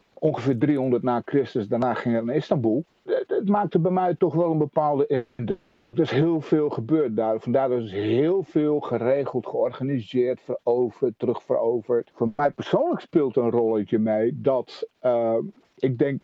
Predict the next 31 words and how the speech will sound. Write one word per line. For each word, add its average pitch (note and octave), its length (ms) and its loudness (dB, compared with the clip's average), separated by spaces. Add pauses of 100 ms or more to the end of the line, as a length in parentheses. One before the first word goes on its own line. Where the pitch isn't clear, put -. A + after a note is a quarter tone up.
ik, D#3+ 200 -2
ik B2+ 200 -2
denk D#3 220 0
graag D3 340 -2 (220)
in C3+ 160 -2
verhalen. A2+ 600 0
Dus B2+ 180 0
ik D#3 120 0
zie D#3 160 0
daardoor B2 340 2
dan A#2 160 0
een A#2 120 0
legioen A#2+ 400 0
met G#2 120 -2
soldaten A2+ 460 0
staan. A#2+ 380 -2
Drie C#3+ 200 0
stuk, C3 340 -2
drie B2 260 0
legioenen. A#2 560 0 (380)
En B2 140 0
die E3+ 100 2
marcheren D3 540 0
naar C3 280 0
waar A#2+ 280 0
ik B2+ 240 0
ooit A2+ 240 0
eens A2 360 -4
opgegroeid E3 540 0
ben. G2 240 0
Braamsje. A#2 560 -2